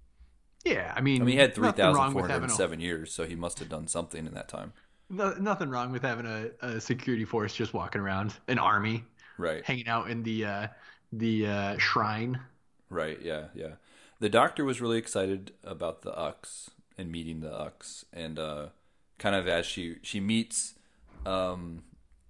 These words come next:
Speaker 2: and, and Denio, and is like,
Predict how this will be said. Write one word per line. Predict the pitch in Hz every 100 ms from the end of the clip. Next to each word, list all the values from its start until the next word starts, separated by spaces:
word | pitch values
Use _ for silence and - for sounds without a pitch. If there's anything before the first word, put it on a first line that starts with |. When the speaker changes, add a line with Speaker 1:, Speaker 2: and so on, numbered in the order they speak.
| - _ _ _ -
Speaker 2:
and, | 98 95 -
and | 101 87
Denio, | 87 101 92 80 80 82 - _ - - -
and | - 98 87
is | 85 82
like, | 82 80 -